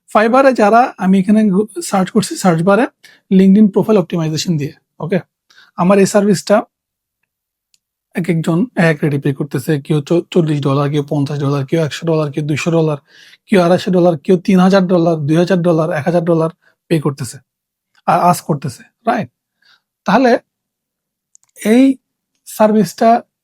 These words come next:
কত টাকায় মার্কেটে চলতেছে আমার ধারণা হয়ে গেল। ওকে, then আমি কি করব? আমি আমার টোটাল এক্সপেক্টেড মান্থলি ইনকাম আমি কত চাই, ওইটা কতগুলো কাস্টমারকে আমি সার্ভ করতে চাই, ওইটাকে দিয়ে যখন আমি ডিভাইড করব,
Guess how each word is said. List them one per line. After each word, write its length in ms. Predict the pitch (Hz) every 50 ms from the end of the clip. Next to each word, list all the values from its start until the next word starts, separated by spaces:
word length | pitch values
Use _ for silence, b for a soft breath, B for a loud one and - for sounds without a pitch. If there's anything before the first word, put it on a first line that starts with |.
| _ _
কত 220 | - 220 196 -
টাকায় 280 | 180 185 180 175 190 185
মার্কেটে 380 | 175 170 170 170 - 185 180
চলতেছে 400 | 185 - 180 160 160 147 131 -
আমার 180 | 180 156 165 165
ধারণা 280 | 135 156 160 165 165 156
হয়ে 160 | 160 170 160
গেল। 200 | 165 151 156 180 - _ _ _ _ _ _ _
ওকে, 220 | 160 139 - 208 - - _ b b b b b b b -
then 260 | 170 175 240 285 330 320
আমি 260 | 247 233 254 269 262
কি 100 | 269 233
করব? 340 | 202 269 254 247 302 339 - _ b b b b b b
আমি 220 | - 185 196 220 220
আমার 260 | 202 196 214 226 214 220 b b b b b _
টোটাল 380 | - 170 165 170 214 214 220 - - -
এক্সপেক্টেড 600 | 196 - - - - 196 175 - _ - 214 202 208 240
মান্থলি 720 | 170 160 151 160 170 170 170 - 202 202 214 220 247 277 _ _ b b b b b b _ _
ইনকাম 320 | 262 277 233 - 185 180
আমি 140 | 180 185 196 185
কত 260 | 180 165 - - 170 -
চাই, 280 | - 185 147 156 185 196 _ _ _ _ _ _ _
ওইটা 320 | 202 175 139 180 190 - - _ _ _ _ _ _ _ _
কতগুলো 380 | 196 180 180 208 185 226 240 240
কাস্টমারকে 480 | 226 185 139 - - 202 208 196 208
আমি 120 | 196 208 190
সার্ভ 320 | - - 190 165 175 180
করতে 260 | - 190 165 - 185
চাই, 280 | 175 - 175 175 180 180 _
ওইটাকে 380 | - - 165 - 190 180 214 208
দিয়ে 180 | 175 196 202 202
যখন 180 | 202 180 196
আমি 140 | 208 208 196
ডিভাইড 320 | 156 160 160 175 190 180
করব, 280 | - - 208 196 214